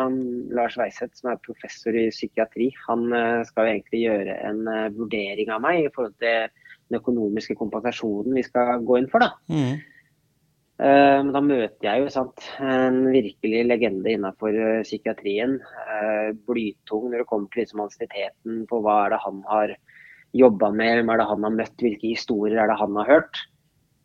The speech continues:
Speaker 1: Og han snakker jo litt hardt til meg, og da kjente jeg at det var jeg egentlig litt moden for. Han var veldig sånn saklig og konkret, og litt sånn,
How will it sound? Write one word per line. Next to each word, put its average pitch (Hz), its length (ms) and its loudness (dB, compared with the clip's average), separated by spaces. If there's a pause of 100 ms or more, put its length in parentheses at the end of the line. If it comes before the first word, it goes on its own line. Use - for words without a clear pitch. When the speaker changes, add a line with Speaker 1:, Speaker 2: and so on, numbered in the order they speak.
(240)
Speaker 1:
Og 123 80 0
han 226 480 4
snakker - 280 2
jo 147 80 8
litt 139 140 6
hardt - 220 -8
til 127 100 0
meg, 190 200 4
og 185 100 4
da 175 340 4
kjente 165 220 -4
jeg 113 140 0
at - 80 -20
det 123 240 0
var 117 100 4
jeg 110 140 -2
egentlig 117 160 -6
litt 123 100 -6
moden 101 280 -10
for. 185 100 4
Han 202 100 4
var 151 260 2
veldig 120 200 0
sånn 127 100 -10
saklig - 540 -4
og - 80 -20
konkret, 131 520 -4
og 131 60 -2
litt 117 160 -4
sånn, 98 200 -8